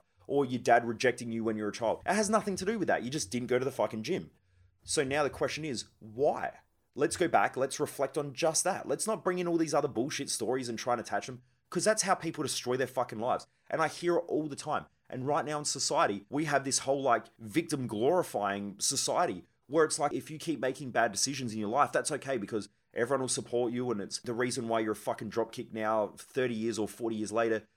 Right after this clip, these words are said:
is because of your parents when you were younger and, you know, they did bad things and whatever. Okay, cool. So you've spent forty years repeating the same pattern of just being a loser. That's not cool. So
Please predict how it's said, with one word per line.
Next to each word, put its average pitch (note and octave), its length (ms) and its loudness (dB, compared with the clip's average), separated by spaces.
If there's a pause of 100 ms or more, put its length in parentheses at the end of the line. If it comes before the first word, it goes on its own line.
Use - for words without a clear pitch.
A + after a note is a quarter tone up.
(160)
is C3 160 -2
because B2 340 -2
of A#2 260 4 (140)
your C#3 160 2
parents B2 500 0
when A#2+ 120 0
you A#2+ 80 2
were A2+ 60 2
younger A2+ 420 4
and, G2+ 160 -4
you A#2+ 100 -6
know, A#2+ 140 6
they A#2+ 140 8
did A2+ 200 -4
bad A2 320 8
things A2 360 -2
and A#2+ 180 -4
whatever. F#3 280 2
Okay, F#2 300 -2
cool. - 240 -10 (320)
So - 160 0
you've E3+ 180 2
spent D#3 260 0
forty F3 320 0
years D3 360 -4
repeating C3 380 -4
the A#2+ 60 -4
same B2+ 300 0
pattern G#2 440 -6 (260)
of B2+ 160 2
just C3 200 -2
being B2 180 0
a G#2+ 60 -2
loser. G2+ 400 -2 (240)
That's A3 220 4
not C#3 140 -2
cool. B2 320 -4 (460)
So G3 240 4